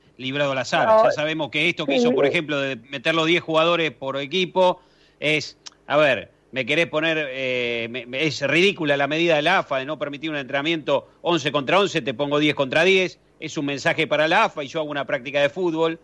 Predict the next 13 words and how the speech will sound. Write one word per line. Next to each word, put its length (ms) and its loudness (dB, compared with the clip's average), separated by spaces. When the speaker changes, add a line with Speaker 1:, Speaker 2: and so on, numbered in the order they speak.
Speaker 1:
me 140 -2
parece 280 2
perfecto, 400 -2
lo 120 4
banco. 440 0
Ahora, 420 2
lo 200 -6
que 80 -2
no 100 0
puedo 180 2
creer 220 4
es 120 0
que, 220 -8